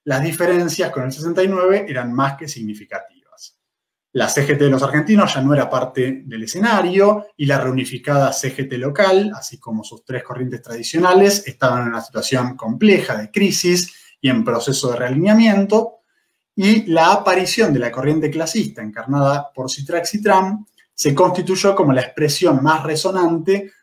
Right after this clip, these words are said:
del proceso de radicalización que estaba en curso en la clase obrera de la provincia.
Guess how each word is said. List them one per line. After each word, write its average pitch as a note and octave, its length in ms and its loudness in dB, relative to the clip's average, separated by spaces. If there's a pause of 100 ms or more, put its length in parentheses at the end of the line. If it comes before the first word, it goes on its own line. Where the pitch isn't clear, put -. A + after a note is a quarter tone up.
del C#3+ 280 2
proceso E3 720 0
de B2+ 100 -6
radicalización D3+ 1160 -2 (360)
que C#3 100 -8
estaba D3+ 240 2
en D3+ 120 0
curso D#3+ 560 0
en A#2+ 160 -8
la A2+ 140 -8
clase C3 280 -8
obrera B2 300 -4
de A2 60 -4
la G2 140 -12
provincia. - 640 -20